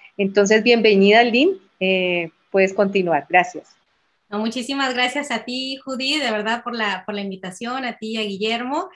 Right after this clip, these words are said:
Speaker 2: Y, pues, bueno, más que nada, buenos días y tardes a, a, a todos.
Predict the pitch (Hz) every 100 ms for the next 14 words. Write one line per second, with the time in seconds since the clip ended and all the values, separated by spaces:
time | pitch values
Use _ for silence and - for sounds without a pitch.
0 | _ _ 208 214 214 233 240 208 202 208
1 | 240 240 247 240 226 233 240 - 226 220
2 | 226 214 190 175 185 180 175 - 185 180
3 | 226 254 311 440 -